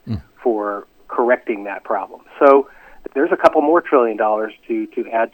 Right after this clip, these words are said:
Speaker 2: to your, uh, revenue
Speaker 1: Yeah.
Speaker 2: uh, program.
Speaker 1: Yeah, and those could be included,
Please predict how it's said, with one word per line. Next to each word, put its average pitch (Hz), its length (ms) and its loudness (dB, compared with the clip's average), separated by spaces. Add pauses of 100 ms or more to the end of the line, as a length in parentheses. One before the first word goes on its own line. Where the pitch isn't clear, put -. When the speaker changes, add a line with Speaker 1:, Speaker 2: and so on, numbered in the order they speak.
Speaker 2:
to 113 60 -12
your, 104 340 -10
uh, 104 240 -10
revenue 104 440 -8 (520)
Speaker 1:
Yeah. 143 180 -8
Speaker 2:
uh, 95 200 -14 (120)
program. 95 440 -10 (160)
Speaker 1:
Yeah, 208 220 0
and 123 220 0
those 143 240 -4
could 123 560 -4
be 127 200 -4
included, 147 600 -2